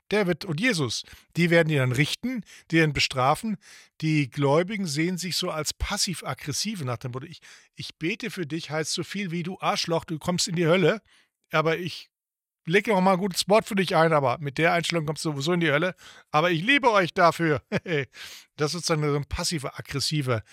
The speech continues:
ist, dass man einen großen Bruder hat, der einen, der sozusagen dann dafür sorgen wird, dass es schon recht wird, aber man selbst nicht macht.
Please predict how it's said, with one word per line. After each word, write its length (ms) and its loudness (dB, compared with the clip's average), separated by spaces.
ist, 240 -2
dass 140 -2
man 160 -6
einen 160 -10
großen 340 -6
Bruder 300 -2
hat, 160 2
der 140 0
einen, 240 -6
der 240 0
sozusagen 500 0
dann 160 -4
dafür 240 -2
sorgen 300 0
wird, 160 -6
dass 140 -4
es 80 -4
schon 140 -4
recht 280 -6
wird, 160 -4
aber 200 -6
man 120 -6
selbst 260 -4
nicht 200 -12
macht. 240 -6